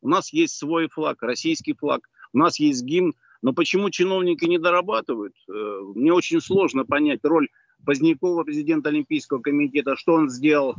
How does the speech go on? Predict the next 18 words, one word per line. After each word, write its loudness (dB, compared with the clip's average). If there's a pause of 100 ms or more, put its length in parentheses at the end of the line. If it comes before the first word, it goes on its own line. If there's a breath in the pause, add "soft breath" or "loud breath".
за -4
этот 0
период, 0 (360)
как -2
президент -4
Олимпийского -4
комитета, -4
его -4
функции. -4 (420)
Что -4
сделал, -2
э, -4 (180)
Матыцин, -4 (160)
вступив -10
в -20
должность -6
министра -2
спорта -6